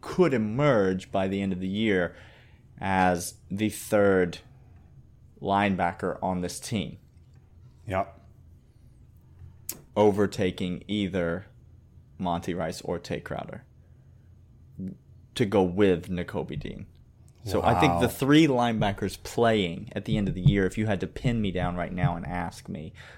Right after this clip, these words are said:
Speaker 1: the three inside linebackers playing at the end of the year will be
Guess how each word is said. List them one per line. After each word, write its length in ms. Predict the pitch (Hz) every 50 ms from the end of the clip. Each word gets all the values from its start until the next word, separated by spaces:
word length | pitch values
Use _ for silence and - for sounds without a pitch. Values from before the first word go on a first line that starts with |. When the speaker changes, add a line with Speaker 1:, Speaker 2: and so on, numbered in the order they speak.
| - _ -
Speaker 1:
the 80 | 101
three 420 | - - - 120 131 143 147 135 101
inside 400 | 123 120 110 - 113 101 101 95
linebackers 600 | 95 95 98 95 92 90 90 - 90 - - -
playing 360 | - - 107 104 104 98 95
at 80 | 92
the 140 | - 90 87
end 120 | 92 92 90
of 80 | 85
the 80 | 85 85
year 280 | 87 92 90 87 85
will 140 | 85 87 90
be 280 | 92 92 90 87 -